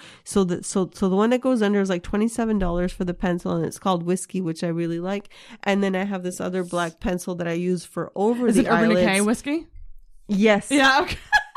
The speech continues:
Speaker 1: I use Urban Decay Whiskey under, and then I
Speaker 2: Oh
Speaker 1: use a
Speaker 2: my
Speaker 1: gel
Speaker 2: God.
Speaker 1: liner from Bobbi Brown over it, over it. So that was, like, I don't know how many dollars, but I know that the brush itself was, like, forty something dollars, and then I do that.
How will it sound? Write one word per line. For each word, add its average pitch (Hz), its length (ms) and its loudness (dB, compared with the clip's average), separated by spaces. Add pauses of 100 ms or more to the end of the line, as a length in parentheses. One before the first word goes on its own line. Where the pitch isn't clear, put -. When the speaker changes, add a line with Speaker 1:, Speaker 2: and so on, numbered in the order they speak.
(280)
Speaker 1:
I 880 140 8
use 906 180 10
Urban 960 380 10
Decay 254 380 6
Whiskey 226 500 4
under, 226 400 6
and 196 180 4
then 196 140 2
I 196 100 2
Speaker 2:
Oh 196 100 2
Speaker 1:
use 202 200 0
a 202 60 2
Speaker 2:
my 190 100 -4
Speaker 1:
gel 202 220 4
Speaker 2:
God. 208 60 4
Speaker 1:
liner 214 300 2
from 202 220 -4
Bobbi 185 280 -2
Brown 180 280 -2
over 202 300 -2
it, 196 120 -2 (440)
over 208 300 2
it. 180 200 -2
So - 160 -2
that 185 220 -2
was, 190 160 -2
like, 180 120 -2
I 190 100 -2
don't 185 100 0
know 180 100 0
how 185 140 -2
many 175 160 0
dollars, 170 320 -2
but 170 160 -4
I 175 40 0
know 175 140 0
that 180 140 -2
the 160 80 -8
brush 156 360 -8
itself 160 400 -6
was, 180 120 -4
like, 202 160 -4
forty 214 320 -6
something - 280 -6
dollars, 349 460 -4
and 214 140 2
then 208 160 0
I 202 100 -2
do 220 160 -6
that. - 240 -4